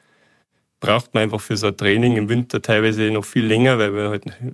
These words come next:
rumfahren müssen und das auch sehr aufwendig ist, die, die Übungsszenarien her zum, vorzubereiten, Löcher zum Graben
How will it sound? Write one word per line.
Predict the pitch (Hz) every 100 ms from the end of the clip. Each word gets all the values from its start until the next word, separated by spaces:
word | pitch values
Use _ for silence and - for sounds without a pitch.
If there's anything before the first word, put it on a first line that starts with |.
| - _ _ _
rumfahren | 120 123 127 127 120 123
müssen | 123 127 - - 123 123 123
und | 104 -
das | 104 107
auch |
sehr | 92 107 107
aufwendig | 120 120 120 123
ist, | 123 123 - -
die, | - - - 113 _ _ _ _ _
die | -
Übungsszenarien | 123 123 127 123 - - _ - - - 110 117 123
her | 123 123
zum, | - 127 123
vorzubereiten, | 120 - 123 - 127 117 113 117 - 123 120
Löcher | 113 120 - 117 117
zum | - 117
Graben | 110 110 113 120 120 120